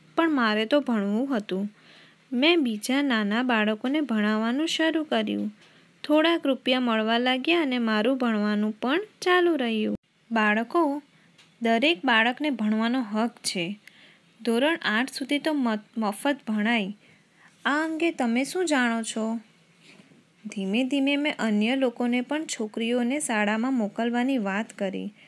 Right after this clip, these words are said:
મારા માતા પિતા પણ મને મારા કામમાં મદદ કરવા લાગ્યા.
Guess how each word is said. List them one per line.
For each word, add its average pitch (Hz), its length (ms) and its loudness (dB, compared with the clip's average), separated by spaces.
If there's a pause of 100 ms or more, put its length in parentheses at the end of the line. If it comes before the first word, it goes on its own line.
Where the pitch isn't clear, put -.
(460)
મારા 320 340 2
માતા 247 360 0
પિતા 254 340 -2
પણ 311 200 -2
મને 240 420 0 (300)
મારા 214 320 0
કામમાં 208 480 -2
મદદ 254 400 0
કરવા 214 340 0
લાગ્યા. 196 560 -6